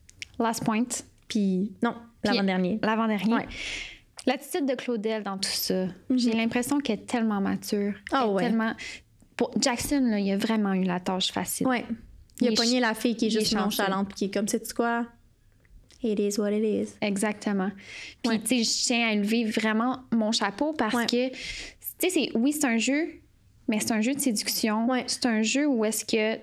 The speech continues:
Speaker 1: sais, c'est ta personne qui est en jeu. Je sais que
Speaker 2: Ouais.
Speaker 1: je répète beaucoup
Speaker 2: Puis
Speaker 1: le
Speaker 2: elle,
Speaker 1: mot
Speaker 2: elle
Speaker 1: jeu,
Speaker 2: est pas
Speaker 1: mais
Speaker 2: habituée de se faire, euh, refuser, là.
Speaker 1: Elle doit
Speaker 2: Peut-être
Speaker 1: pas
Speaker 2: le
Speaker 1: être
Speaker 2: deuxième
Speaker 1: habituée.
Speaker 2: choix.
Speaker 1: Non.
Speaker 2: Mais en même temps, tu sais, cette fille-là, elle a une bonne carrière. Elle sait où est-ce qu'elle s'en va dans la vie. Comme... elle sait que c'est pas la fin du monde, là.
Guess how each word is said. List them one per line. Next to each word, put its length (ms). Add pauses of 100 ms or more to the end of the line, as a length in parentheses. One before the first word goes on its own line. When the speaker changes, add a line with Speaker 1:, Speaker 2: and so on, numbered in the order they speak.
Speaker 1:
sais, 120
c'est 280
ta 140
personne 760
qui 140
est 140
en 260
jeu. 240 (200)
Je 160
sais 140
que 60
Speaker 2:
Ouais. 60
Speaker 1:
je 60
répète 200
beaucoup 160
Speaker 2:
Puis 80
Speaker 1:
le 60
Speaker 2:
elle, 120
Speaker 1:
mot 60
Speaker 2:
elle 80
Speaker 1:
jeu, 80
Speaker 2:
est 40
pas 120
Speaker 1:
mais 60
Speaker 2:
habituée 200
de 60
se 100
faire, 300
euh, 360
refuser, 500
là. 100
Speaker 1:
Elle 60
doit 140
Speaker 2:
Peut-être 180
Speaker 1:
pas 60
Speaker 2:
le 60
Speaker 1:
être 60
Speaker 2:
deuxième 200
Speaker 1:
habituée. 180
Speaker 2:
choix. 160 (240)
Speaker 1:
Non. 280 (320)
Speaker 2:
Mais 100
en 40
même 160
temps, 180
tu 80 (200)
sais, 60
cette 240
fille-là, 260
elle 60
a 40
une 180
bonne 240
carrière. 640
Elle 80
sait 120
où 20
est-ce 100
qu'elle 100
s'en 200
va 120
dans 140
la 100
vie. 300
Comme... 260 (340)
elle 100
sait 240
que 140
c'est 180
pas 140
la 140
fin 180
du 160
monde, 320
là. 80